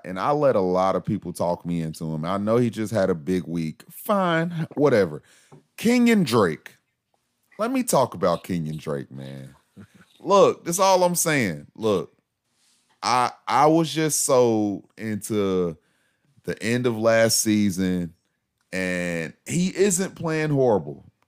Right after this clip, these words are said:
I'm not trying to say that, but I let the industry talk me into liking him over a lot of guys that I just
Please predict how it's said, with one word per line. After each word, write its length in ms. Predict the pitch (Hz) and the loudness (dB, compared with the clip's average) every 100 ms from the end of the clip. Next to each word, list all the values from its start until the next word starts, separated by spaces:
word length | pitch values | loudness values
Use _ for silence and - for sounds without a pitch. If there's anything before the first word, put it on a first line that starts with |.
| - | -6
I'm 240 | 110 117 | -4 -2
not 260 | 135 135 - | -2 -2 -2
trying 280 | 147 127 110 | -4 -2 -2
to 60 | |
say 280 | - 104 95 | -4 -2 -2
that, 240 | 85 78 - _ _ - | -2 -4 -8 _ _ -2
but 400 | 131 123 - _ - | 4 4 2 _ -8
I 180 | 107 147 | -2 0
let 380 | 175 170 156 - _ 113 | 0 0 0 -4 _ -4
the 160 | 113 | -2
industry 400 | 135 139 117 120 | -2 -4 -6 -8
talk 340 | 98 123 120 113 | -2 0 0 -2
me 200 | 120 117 | -4 -2
into 480 | 110 98 104 92 | -4 -4 -4 -4
liking 400 | 80 101 107 101 | -4 -4 -4 -6
him 180 | 107 101 | -6 -2
over 240 | 95 85 82 | -2 -2 -2
a 80 | |
lot 240 | 80 95 90 | -2 -2 -2
of 80 | 80 | -4
guys 380 | 87 87 85 | -4 -2 -4
that 120 | 82 95 | -4 -4
I 100 | 98 | -4
just 360 | 90 90 - | -4 -8 -10